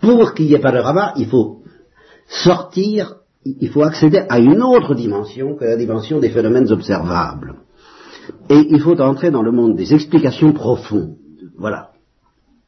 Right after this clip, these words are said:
Et ça, c'est le mot-clé. Le monde des explications profondes. Et c'est ça la différence entre la science et la sagesse. C'est que la science, ce sont les explications.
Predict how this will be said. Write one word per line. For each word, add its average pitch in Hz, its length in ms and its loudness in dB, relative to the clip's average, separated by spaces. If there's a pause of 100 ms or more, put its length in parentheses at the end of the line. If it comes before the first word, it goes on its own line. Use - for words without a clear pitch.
(560)
Et - 40 -16
ça, 143 160 0
c'est 113 140 -2
le 90 80 0
mot-clé. 71 380 -8 (140)
Le 90 140 -8
monde 143 280 4
des 95 180 -2
explications 120 720 -2
profondes. - 640 -12 (380)
Et 87 40 -10
c'est 135 140 0
ça 160 140 2
la 139 80 4
différence 123 440 2
entre 101 180 -4
la 104 120 -2
science 139 360 2
et 107 40 -4
la 92 120 -4
sagesse. 78 460 -10
C'est 95 120 -8
que 101 60 -2
la 113 100 0
science, 160 440 2 (200)
ce 113 120 -4
sont 131 140 2
les 127 180 6
explications. 156 720 -2